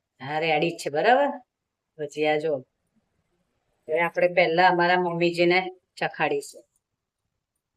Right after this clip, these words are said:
હવે આવી રીતના એમાં પાણી જોડે ખાવાના છે. રસો લેવાનો. આવી રીતના. જોઈ લો.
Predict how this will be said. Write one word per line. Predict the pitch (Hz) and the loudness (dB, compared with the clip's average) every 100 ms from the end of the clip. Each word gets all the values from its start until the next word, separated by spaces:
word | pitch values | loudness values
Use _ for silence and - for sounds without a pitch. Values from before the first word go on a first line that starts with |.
| _ _ _ _ _ _ _ _ _ 359 _ _ _ _ _ _ _ - | _ _ _ _ _ _ _ _ _ _ _ _ _ _ _ _ _ -4
હવે | 156 175 | 0 2
આવી | 170 180 | 4 4
રીતના | 180 180 180 | 2 2 2
એમાં | 180 196 240 - - _ _ _ _ - | 4 4 2 -4 -20 _ _ _ _ -4
પાણી | 156 165 170 | 0 2 4
જોડે | 175 175 170 | 6 6 2
ખાવાના | 165 139 139 143 | -2 -2 -4 -8
છે. | - 180 - _ 233 226 _ 135 | -6 -8 -8 _ -20 -20 _ -8
રસો | 143 151 - 190 | -4 -4 0 2
લેવાનો. | 196 151 151 156 180 - _ _ _ _ _ _ _ _ _ _ _ _ _ | 2 2 0 -4 -10 -18 _ _ _ _ _ _ _ _ _ _ _ _ _
આવી | 143 135 131 | -10 -8 -8
રીતના. | 127 127 147 - _ _ _ _ _ _ _ _ _ _ _ _ _ _ 135 | -10 -12 -12 -12 _ _ _ _ _ _ _ _ _ _ _ _ _ _ -12
જોઈ | 151 143 | -6 -4
લો. | 127 | -4